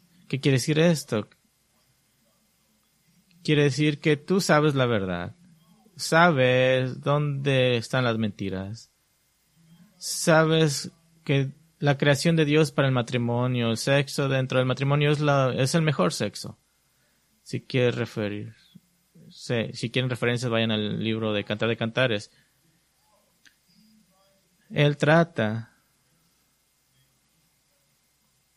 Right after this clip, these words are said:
La mentira es que el diablo trata de, de mostrar el sexo barato como un sexo bueno y el sexo bueno como algo barato.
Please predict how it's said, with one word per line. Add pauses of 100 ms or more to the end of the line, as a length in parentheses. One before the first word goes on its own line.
(1800)
La
mentira
es
que
el
diablo
trata (680)
de, (880)
de
mostrar
el
sexo
barato
como
un
sexo
bueno
y
el
sexo
bueno
como
algo
barato.